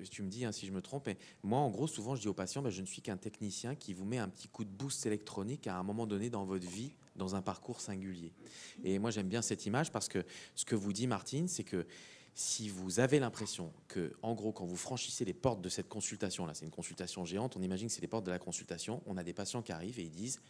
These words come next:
Je vous préviens, hein, moi maintenant, là, je veux retrouver une vie normale, ne plus souffrir, et si je suis là, c'est pour trouver une baguette magique. Donc, euh, bon,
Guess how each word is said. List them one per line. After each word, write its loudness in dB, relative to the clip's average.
Je -18
vous -6
préviens, 0
hein, -4
moi 4
maintenant, 2
là, 4
je -6
veux 0
retrouver 0
une 8
vie 4
normale, 2
ne 10
plus -2
souffrir, 0
et 0
si -2
je 0
suis 0
là, 8
c'est 0
pour -14
trouver 2
une 2
baguette 2
magique. 4
Donc, 4
euh, 4
bon, 4